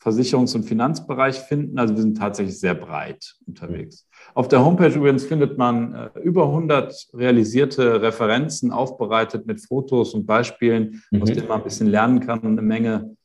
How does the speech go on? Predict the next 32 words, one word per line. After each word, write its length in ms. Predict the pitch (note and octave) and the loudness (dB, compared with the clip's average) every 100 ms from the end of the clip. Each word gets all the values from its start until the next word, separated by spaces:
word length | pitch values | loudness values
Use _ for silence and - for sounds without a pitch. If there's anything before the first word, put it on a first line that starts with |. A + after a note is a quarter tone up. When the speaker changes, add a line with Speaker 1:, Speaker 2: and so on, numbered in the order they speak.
| _ _ | _ _
Speaker 1:
äh, 60 | - | -8
anderer 380 | - A2 G#2+ G2+ | -2 0 2 0
Informationen. 840 | F#2+ G#2 F#2 F2+ - G2+ G2+ G2 | -2 -2 0 -2 -4 -4 -2 0
Also 160 | F#2 F#2 | -2 0
wenn 140 | G#2+ | 2
jemand 280 | A2 G#2+ - | 4 2 0
tiefer 300 | D3 C#3 A2+ | -6 -4 -2
einsteigen 580 | A#2 A#2+ - A2+ A2 G#2+ | -2 -4 -2 0 0 0
will, 320 | A2 A2 A2 _ _ | 0 0 -4 _ _
kann 180 | - G#2 | -4 -2
ich 100 | A2 | 0
unseren 280 | A2+ G#2 G#2 | 0 2 2
Know-how-Bereich 880 | G#2 F#2 G#2+ B2+ G#2+ F2 F2+ F#2 G2 | 2 2 2 2 0 0 -2 -2 -6
auf 100 | - | -8
der 160 | F#2 | -6
Homepage 360 | G#2+ A2 G2+ F2 | -4 -2 -2 -2
sehr 200 | - G2 | -4 -6
empfehlen. 500 | F2+ - F#2+ D#2+ - _ _ _ _ _ _ _ _ _ _ _ _ _ _ _ _ _ _ - | -6 -4 -4 -4 -10 _ _ _ _ _ _ _ _ _ _ _ _ _ _ _ _ _ _ 0
Speaker 2:
Ja, 80 | G#2+ | 2
ich 60 | A2 | 4
glaub, 140 | G#2+ | 2
das, 260 | A2+ G#2+ G2+ | 2 -2 0
das 160 | G#2+ | 2
ist 100 | B2+ | 4
auch 160 | A2+ G2 | 4 4
wichtig, 360 | B2+ - - | -2 -6 -8
ne? 120 | F#2 A2+ | -6 -2
Wenn 80 | |
man 120 | F#2+ F#2 | 0 0
das 120 | G2+ | -2
jetzt 200 | G2 - | -4 4
hört, 420 | A2+ C3+ - | 6 6 2